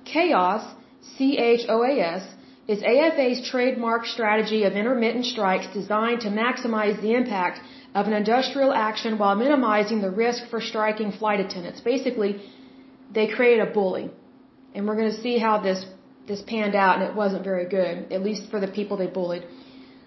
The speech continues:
In May nineteen ninety-three, A F A members at Seattle-based Alaska Airlines were facing a thirty-day cooling-off period after more than three years of negotiations. Now, what that tells me is that neither party knows how to negotiate.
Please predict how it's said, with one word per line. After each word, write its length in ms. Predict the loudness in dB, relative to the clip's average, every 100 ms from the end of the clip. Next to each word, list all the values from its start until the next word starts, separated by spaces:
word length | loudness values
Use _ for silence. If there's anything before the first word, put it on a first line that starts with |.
| -20 -20 -20 -6
In 160 | 2 4
May 180 | 6 6
nineteen 440 | 4 2 2 2
ninety-three, 640 | 2 2 0 0 2 2
A 100 | 4 4 4
F 60 | 2
A 120 | 2
members 500 | 4 2 4 2 2
at 160 | -2 -2
Seattle-based 680 | -2 2 2 0 2 2 0
Alaska 500 | 0 2 2 0 -2
Airlines 580 | 2 2 4 2 0 0
were 120 | -4
facing 440 | 0 0 0 -2
a 120 | -2
thirty-day 540 | 0 0 2 4 4 4
cooling-off 540 | 2 2 2 -2 -2 -4
period 380 | -6 -4 -6 -8 -16 -20 -20 -6
after 280 | -2 2 4
more 200 | 4 4
than 140 | 4 0
three 220 | 0 0
years 340 | 4 4 4
of 100 | 0
negotiations. 880 | -2 0 0 0 0 0 -2 -10 -14 -20 -20 -20 -20 -20 -6
Now, 100 | 2
what 180 | 2 4
that 180 | 2
tells 300 | 4 2 4
me 240 | 2 2 4
is 100 | 2
that 220 | 4 4
neither 240 | 2 2 2
party 340 | 2 2 4
knows 260 | 4 2 2
how 120 | -2
to 120 | -4 -4
negotiate. 680 | -2 0 0 -2 -8 -10